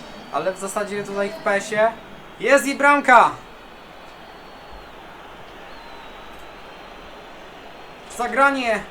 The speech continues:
tutaj Pawła Wszołka. To pokazuje, że Paweł Wszołek jest, y, bardzo dobrze radzi sobie w reprezentacji akurat na tej pozycji lewego skrzydłowego.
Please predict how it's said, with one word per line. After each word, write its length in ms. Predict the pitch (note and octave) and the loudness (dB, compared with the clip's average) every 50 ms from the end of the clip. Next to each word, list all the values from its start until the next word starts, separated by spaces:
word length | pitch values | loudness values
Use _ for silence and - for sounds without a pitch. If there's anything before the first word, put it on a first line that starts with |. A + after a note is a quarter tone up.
| - - - - - - - - - - - - - - | -14 -18 -18 -18 -18 -18 -18 -18 -20 -20 -20 -18 -12 -10
tutaj 460 | C#4 B3 G#3+ D#4 C#4 A#3 A3 A3 G#3+ - - | -10 -8 -2 0 2 2 2 0 -6 -8 0
Pawła 380 | - D4+ D#4 D#4 D4 D4 C4+ C4+ | 6 6 6 8 8 6 6 6
Wszołka. 800 | C#4 - - C#4+ C#4 C4+ C4 C4+ - B3+ B3 A#3 A#3+ B3+ A#3+ A3 - - - - - - - - - - - - - - - - - - | 4 4 6 8 8 8 6 2 4 6 8 10 10 8 6 2 -4 -12 -18 -18 -18 -18 -18 -18 -18 -18 -18 -18 -18 -18 -18 -18 -10 -8
To 100 | - B3+ | -8 -4
pokazuje, 580 | - C#4 C4+ - C4+ C4 - C#4+ C#4 C#4 C4 A#3+ | -4 -2 2 2 2 2 2 0 0 0 0 0
że 300 | - B3+ B3+ B3+ B3+ B3 B3+ - | 0 2 4 4 2 2 4 6
Paweł 320 | C#4 C#4 C#4+ C#4 C#4+ C#4 C4+ | 8 10 10 10 8 6 6
Wszołek 520 | - - - C4 A#3+ A3 A3 A3 A3 - - | 2 -2 0 2 4 6 6 4 4 0 -4
jest, 460 | A3+ A3+ A3+ A3 - - - - - | -4 -4 -4 -4 -4 -8 -8 -6 -4
y, 340 | A3+ A3+ A3+ A3+ A3+ A#3 A3+ - - - - - - - - - - - - | -2 0 0 0 0 -2 -4 -8 -14 -16 -18 -18 -18 -18 -18 -18 -14 -2 0
bardzo 260 | B3 C4+ C4 C4 C#4+ | 0 0 2 0 0
dobrze 340 | B3+ D4+ D#4 D4 B3 C4 B3+ | 0 2 2 2 2 4 6
radzi 220 | A#3+ A#3 A3+ G#3 | 6 6 4 2
sobie 280 | - - A3 G3+ G#3+ G#3+ | -2 -6 -4 -2 -2 -2
w 60 | G3 | -2
reprezentacji 580 | G#3+ G#3 G#3 G3 G#3+ G#3+ G#3+ A3 A3 A3 A3 G#3+ | -4 -6 -6 -6 -8 -2 0 0 -2 0 -2 -4
akurat 280 | G#3+ G#3+ A3 G#3+ G#3 | -4 -2 -4 -4 -4
na 100 | G#3 G#3+ | -4 -6
tej 140 | G#3 G#3+ G#3+ | -8 -8 -8
pozycji 400 | - G#3+ G#3 G3+ G#3+ - - G#3+ | -8 -8 -8 -8 -10 -8 -6 -2
lewego 460 | G#3 G#3+ G#3+ A3 A3 G#3 G#3+ A3 G#3 - - - - - - - | -2 0 0 0 0 2 2 2 2 0 -4 -14 -18 -18 -16 -12
skrzydłowego. 1040 | - - - - - B3 G#3+ A#3 A3+ A3+ G#3+ C4 B3+ A#3 G3+ G3 G3 G#3 A3+ A#3 | -12 -10 -8 -8 -6 -6 -2 0 0 2 2 2 0 0 0 2 4 4 4 2